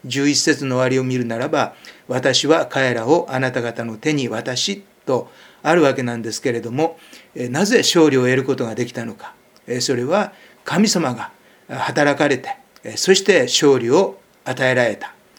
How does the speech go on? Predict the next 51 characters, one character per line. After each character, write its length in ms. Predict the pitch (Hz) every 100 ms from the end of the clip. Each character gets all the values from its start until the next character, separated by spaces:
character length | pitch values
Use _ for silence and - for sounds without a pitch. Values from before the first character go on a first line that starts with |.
| -
ま 100 | 147
た 120 | 143 120
十 220 | 135 139
三 240 | 143 127
節 240 | 127 120 131
に 100 | 156
は、 300 | 190 127 - - - -
「私 400 | 131 135 - 139
は 240 | 156 -
あ 100 | 135
な 120 | 139
た 100 | 135
方 220 | 127 123 120
が 120 | 120
労 220 | 139 143
し 540 | 127 143 135 - - -
た 140 | 127
の 100 | 123
で 120 | 135
は 100 | 135
な 180 | 123 151
い 80 | 123
地 140 | -
と、 280 | 165 131 - - -
あ 100 | 127
な 100 | 135
た 120 | 131
方 240 | 127 123 123 123 -
が 220 | 143 143 -
建 160 | 135
て 120 | 131
た 120 | 123 123
の 140 | 120
で 100 | 135
は 140 | 139
な 160 | 120 151
い 80 | 123
町 260 | 120 123
々 420 | 131 113 - 135 196
を 140 | - - -
あ 140 | 127
な 100 | 120
た 120 | 123
方 260 | 117 110 110
に 280 | 139 202 - _ _
与 320 | - 107 143 127
え 60 |
た。」 200 | 117 - _ _ _ _ -
神 220 | 127 120
様 240 | - 127
は 300 | 160 208 -